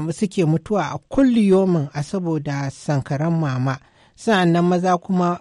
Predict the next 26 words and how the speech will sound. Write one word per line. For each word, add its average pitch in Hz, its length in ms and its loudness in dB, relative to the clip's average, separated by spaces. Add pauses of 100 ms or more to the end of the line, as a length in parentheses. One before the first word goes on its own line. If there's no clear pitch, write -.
(120)
maza 185 400 0
ashirin 165 420 0
da 151 80 -2
shida 151 280 -4
ne 147 140 -2
suke 165 300 -6
mutuwa 143 440 -2
a 135 40 -8
kulli 156 320 -4
yomin 156 240 -2
a 139 160 -8
saboda 151 400 -8
sankaran 139 480 -6
mafitsara 151 640 -4 (400)
a 147 120 0
Najeriya 151 600 0
kurum. 123 300 -4 (1000)
Me 208 280 4
yasa 254 300 0
wannan 196 640 2
matsala 196 480 -2
ta 180 100 -4
fi, 202 280 -6
za 208 220 -2
mu 180 100 2
ce, 185 200 -4